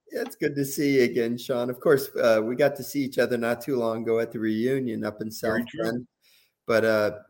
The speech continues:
Speaker 1: it's great to be s-, with you today to talk about the Irish and the College World Series. Doesn't that just sound great to see,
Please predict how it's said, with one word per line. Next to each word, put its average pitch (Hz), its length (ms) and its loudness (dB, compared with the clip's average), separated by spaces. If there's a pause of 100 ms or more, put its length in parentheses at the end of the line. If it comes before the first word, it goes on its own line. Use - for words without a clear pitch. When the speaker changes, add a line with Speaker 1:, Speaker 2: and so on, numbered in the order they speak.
Speaker 1:
it's - 160 -14
great 143 280 4
to 123 60 -10
be 113 140 -4
s-, 107 200 -10 (180)
with 135 280 4
you 113 80 -2
today 117 300 2
to 101 100 -6
talk 117 340 -2
about 113 280 0
the 98 140 0
Irish 113 460 0
and 98 120 -4
the 92 80 -6
College 107 460 -4
World 104 280 -6
Series. 92 640 -8 (100)
Doesn't 113 260 -8
that 117 200 0
just - 200 -8
sound 107 300 -6
great 101 320 0
to 98 100 -10
see, - 220 -18